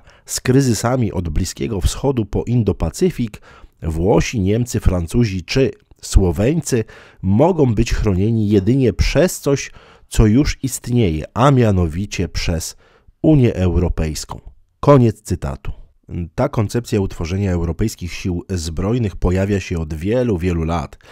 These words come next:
Nadal jednak państwa członkowskie nie wyrażają wystarczającej woli politycznej, aby rozpocząć negocjacje na ten temat.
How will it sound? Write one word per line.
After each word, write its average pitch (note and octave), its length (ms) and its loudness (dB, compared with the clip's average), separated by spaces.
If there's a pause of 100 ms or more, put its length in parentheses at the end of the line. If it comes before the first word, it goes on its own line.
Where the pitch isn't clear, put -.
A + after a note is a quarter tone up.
(380)
Nadal G#2 480 0
jednak G#2 360 -2
państwa G2+ 380 -4
członkowskie G2 580 -6
nie B2 280 0
wyrażają A2+ 640 0
wystarczającej E2+ 760 -6
woli F#2 320 -2
politycznej, E2+ 800 -6
aby F2 360 -2 (440)
rozpocząć F2 800 0
negocjacje E2 760 -4
na D2+ 100 -4
ten D2 240 -8
temat. G2 460 -2